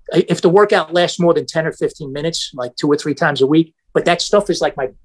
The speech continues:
my, my muscles are just, like, take to that stuff. Un-, unbelie-, I feel, like, so good after that. So of course, what do you do? You, you, you start doing more of what you think you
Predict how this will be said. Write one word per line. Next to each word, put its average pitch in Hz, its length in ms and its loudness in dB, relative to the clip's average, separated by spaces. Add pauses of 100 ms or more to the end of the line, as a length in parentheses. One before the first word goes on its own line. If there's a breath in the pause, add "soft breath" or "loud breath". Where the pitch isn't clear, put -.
(260)
my, 131 200 -10
my 131 100 -4
muscles 135 540 -2
are 113 80 -18
just, 117 340 -6
like, 113 160 -14 (520)
take 190 240 4
to 180 100 0
that 131 160 -2
stuff. - 480 -6
Un-, 139 180 -4
unbelie-, 156 340 2
I 135 60 0
feel, 190 240 2
like, 151 180 -2
so - 240 2
good 170 320 6
after 123 260 -8
that. - 180 -14
So 120 260 -10 (220 soft breath)
of 156 100 2
course, 180 260 0
what 196 120 6
do 175 40 -2
you 160 80 -4
do? 185 160 0
You, 143 220 -2
you, 180 160 -4
you 147 180 -8
start 165 300 0
doing 165 220 -2
more 147 320 4
of 156 80 0
what 139 140 -8
you 127 100 -12
think 139 200 -12
you 127 140 -8